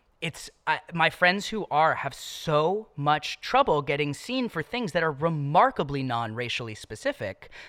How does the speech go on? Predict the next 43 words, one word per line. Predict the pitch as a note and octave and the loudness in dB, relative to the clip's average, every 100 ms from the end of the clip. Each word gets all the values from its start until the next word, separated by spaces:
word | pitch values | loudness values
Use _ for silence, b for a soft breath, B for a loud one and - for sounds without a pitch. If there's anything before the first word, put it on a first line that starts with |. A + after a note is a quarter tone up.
| B | B
because | D#3+ - E3 | -4 0 0
somehow | - F3+ F3+ F3 F#3 F3+ F3 | 2 2 2 2 2 4 4
it's, | E3+ D3+ - - _ D3+ D#3+ | 2 -2 -8 -20 _ -10 -4
you | G3 | -2
know, | A#2 C#3+ | -2 -4
people | - D#3+ D#3 | -6 -6 -2
are | |
like, | D3 D3+ | -2 -2
"Well, | G3+ | -2
you | G#3 G#3+ | -2 -2
must | G3+ | -2
be | G#3 | -4
trying | - G3+ | 0 0
to | G3+ | 2
go | G3+ G#3 | 0 0
in | G#3+ | -2
for | G3+ A#3 | 0 2
an | A#3+ - | 2 -2
Asian | F#4+ C4 D3 B2+ | -2 0 0 -2
role." | A#2 | -4
And | C3 | -4
it's | G3+ | -4
like, | F#3+ | 0
what | B3+ | 0
does | A#3+ | 2
that | A3+ A#3 | 2 0
even | A3+ A#3 | -4 -6
mean? | C4+ A3+ C#3 | -2 -2 0
Most | D3+ E3+ F#3+ | 0 0 -2
roles | F#3 F3+ | -2 0
aren't | F3+ F3 | 0 -2
written | E3+ F#3 D#3+ | -6 -8 -4
for | F3 | 0
anything. | G3+ D#4 D#3+ - D#2 A2+ D#3 B B B | 0 0 -4 -8 -12 -12 -14 B B B
And | F#3 F#3 F3 | -2 2 4
then | F3 E3+ E3+ E3 - b - | 4 4 0 -4 -8 b -2
there's | E3+ C#3 C3 D3 | -2 -2 -8 -4
really | A3+ D4 F#3+ D#3+ | -2 0 -2 -2
only | F3 G3 F3+ E3+ | 0 0 0 -2
a, | D#3 - | -2 -2
a, | D3 G#2 A2 B2+ | -4 -4 -10 -4
a | D#3+ | -4
few | - - G3+ C#4+ A3 C3+ B2+ D3+ | -4 -8 -2 0 0 -2 -4 -6